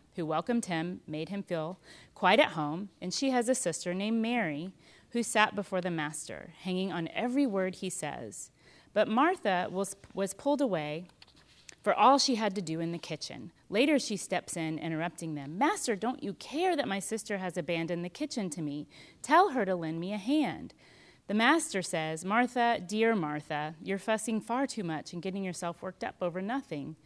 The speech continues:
One thing only is essential, and Mary has chosen it. It's the main course and won't be taken from her."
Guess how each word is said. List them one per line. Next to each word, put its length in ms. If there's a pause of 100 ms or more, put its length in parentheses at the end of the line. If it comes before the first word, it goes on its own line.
(320)
One 200
thing 220
only 340
is 120
essential, 600
and 180
Mary 260
has 200
chosen 440
it. 160 (100)
It's 200
the 100
main 300
course 440
and 160
won't 200
be 100
taken 400
from 200
her." 280